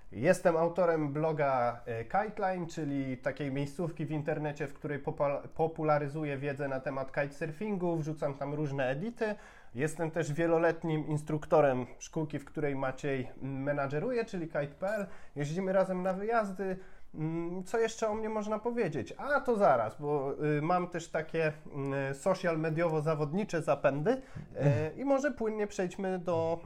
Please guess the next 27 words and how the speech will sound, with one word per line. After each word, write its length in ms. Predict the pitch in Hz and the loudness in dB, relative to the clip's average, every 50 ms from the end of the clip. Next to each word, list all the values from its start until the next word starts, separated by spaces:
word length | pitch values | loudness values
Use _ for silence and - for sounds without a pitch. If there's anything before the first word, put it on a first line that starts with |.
| 147 | -8
mm, 320 | 151 151 147 151 151 156 156 | -4 -2 -2 -2 -2 -2 -4
tematu. 540 | 151 - 226 226 220 165 - - - - - - | -4 -4 -2 0 0 -2 -2 -2 -6 -10 -10 -8
Naszym 440 | - 165 214 262 277 - - 220 202 | -6 -4 -4 -4 -4 -6 -6 -6 -6
głównym 420 | 170 190 233 247 208 214 196 180 | -6 -4 -6 -4 -4 -4 -6 -6
tematem 500 | 165 - 180 170 156 143 147 - 151 147 | -6 -6 -4 -4 -4 -4 -4 -4 -4 -4
dzisiaj 340 | 139 143 135 - - 226 233 | -4 -4 -4 -4 -4 -2 -2
jest 200 | 202 185 185 - | -4 -6 -6 -6
podsumowanie 680 | - 190 185 - - 190 185 175 165 185 196 202 190 175 | -6 -6 -6 -6 -8 -6 -4 -2 0 0 0 0 0 -2
roku 280 | 170 170 165 - 160 | -2 -2 -4 -4 -6
dwa 220 | 156 147 147 185 208 | -4 -2 0 -2 -2
tysiące 460 | 202 190 180 - 190 175 170 170 160 | -2 -4 -8 -6 -6 -6 -4 -6 -8
dwudziestego 640 | 147 143 147 151 143 151 147 - - 147 135 143 | -6 -6 -6 -4 -4 -6 -6 -6 -8 -8 -6 -6
drugiego 540 | 135 127 135 135 131 131 123 123 160 190 214 - - - - - - | -6 -6 -6 -4 -4 -4 -2 0 0 0 0 -2 -8 -14 -16 -14 -12
i 60 | 127 | -6
pewne 300 | 120 156 160 151 156 156 | -2 -2 0 0 0 -2
predykcje 640 | 151 156 170 170 160 156 180 185 180 - - 180 170 | -2 -2 -2 -2 0 0 -2 -4 -6 -6 -6 -4 -2
na 120 | 156 151 147 | -2 -2 -2
temat 380 | 151 165 156 151 151 143 - | -2 -2 -2 -2 -2 -2 -2
przyszłego 540 | - - - - 147 - - 175 165 156 160 | -6 -6 -4 -4 -4 -2 -2 -2 -2 -2 -4
sezonu. 440 | 156 - 151 131 131 107 92 87 78 - - - - - - - - - - | -2 -4 -4 -2 -2 -2 -4 -4 -8 -14 -16 -18 -18 -18 -18 -18 -18 -16 -10
Mm, 440 | - 117 123 127 127 127 123 120 120 | -6 -6 -4 -4 -2 -2 -2 0 2
ja 160 | 131 185 202 | 4 4 6
może 280 | 214 202 190 160 170 160 | 6 4 4 2 2 2
zacznę, 540 | 160 196 175 175 - - 170 156 147 143 143 139 - | 2 2 2 0 0 -2 2 2 2 2 0 -2 -6
mm, 420 | 135 135 131 131 131 131 127 127 - | -6 -6 -4 -4 -4 -6 -6 -6 -4
od 280 | 139 151 147 - - | -4 -4 -4 -6 -6
tematu. 560 | - 156 143 139 135 123 - - 175 233 - | -4 -2 0 0 0 -2 0 -2 -2 -2 -2